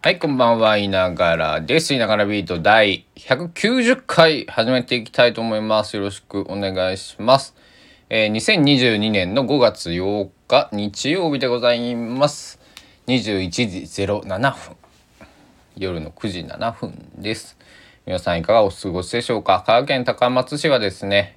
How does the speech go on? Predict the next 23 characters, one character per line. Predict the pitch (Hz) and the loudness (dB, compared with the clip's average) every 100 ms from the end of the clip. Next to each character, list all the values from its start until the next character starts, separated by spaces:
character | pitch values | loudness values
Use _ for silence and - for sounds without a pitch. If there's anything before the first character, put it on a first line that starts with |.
| - | -4
え | 95 92 92 | -2 0 -2
ー、 | |
も | 95 | -2
ち | 190 | 0
ろ | 202 | 0
ん | |
日 | 151 | 2
も | 107 104 107 | 2 4 4
落 | 110 | -2
ち | - | -4
て | 98 | -4
で | 87 | -4
す | - - 78 _ | -12 -20 -20 _
ね、 | 92 90 - _ _ _ _ _ _ - | -4 -4 -8 _ _ _ _ _ _ -14
え | 95 85 64 50 - - - | -10 -8 -10 -16 -18 -20 -16
ー、 | - - | -14 0
少 | 403 392 | 4 4
し | - | 4
肌 | 139 - 117 120 113 | 2 2 4 4 4
寒 | 117 113 110 | 2 0 -2
い | 92 73 - | -4 -8 -10
夜 | - 82 - | -10 -10 -12
で | - | -16